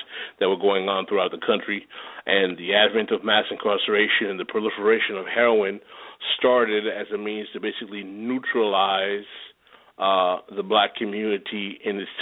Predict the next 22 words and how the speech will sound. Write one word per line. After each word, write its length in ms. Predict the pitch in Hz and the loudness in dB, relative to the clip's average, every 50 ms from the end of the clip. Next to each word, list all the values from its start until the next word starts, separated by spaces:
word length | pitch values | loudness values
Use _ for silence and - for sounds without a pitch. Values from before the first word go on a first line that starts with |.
| - - | 0 2
time 300 | 117 113 113 110 107 104 | 4 4 4 4 2 2
in 160 | 101 101 98 | 2 4 4
which 120 | 104 101 - - - | 2 2 2 2 2
they 100 | 110 104 | 4 4
were 320 | 101 104 101 98 95 95 - _ - - _ _ _ - - - - | 4 2 0 0 -2 -6 -8 _ -20 -20 _ _ _ -16 -12 -4 0
seriously 540 | 131 117 113 113 110 110 - - 110 107 101 - - - | 2 4 4 2 0 -2 -4 -6 -6 -6 -2 -2 -2 0
trying 460 | 127 117 107 104 101 101 101 101 104 - - - | 0 2 2 2 2 0 0 -2 -6 -8 -8 -8
to 120 | 117 104 - - - | -8 -6 -4 -2 0
challenge 460 | - 123 117 113 110 107 101 98 98 92 - - - - - - - - - - | 2 2 2 2 0 -2 -4 -6 -8 -12 -14 -16 -16 -18 -18 -18 -18 -20 -16 -10
the 60 | - 95 | -8 -8
political 440 | - 107 107 110 107 - 110 107 | -2 2 4 4 4 4 2 0
and 100 | 101 98 | 2 2
economic 380 | 101 90 101 104 101 101 95 - - | 0 0 0 -2 -2 -4 -6 -8 -4
status 280 | - 110 98 98 92 - - - | 0 0 0 0 -2 -4 -4 0
quo. 300 | 127 113 113 113 107 95 | 4 4 6 6 4 2
Of 80 | - - - | 0 -4 -4
course, 180 | 117 107 - - | -4 -4 -4 -4
we 100 | 110 101 | -4 -4
also 260 | 98 98 92 - - 101 | -2 -2 -4 -4 -6 -6
know 140 | 98 95 95 | -6 -4 -4
that 160 | 98 95 95 | -4 -4 -2
was 160 | 98 98 95 | -4 -4 -6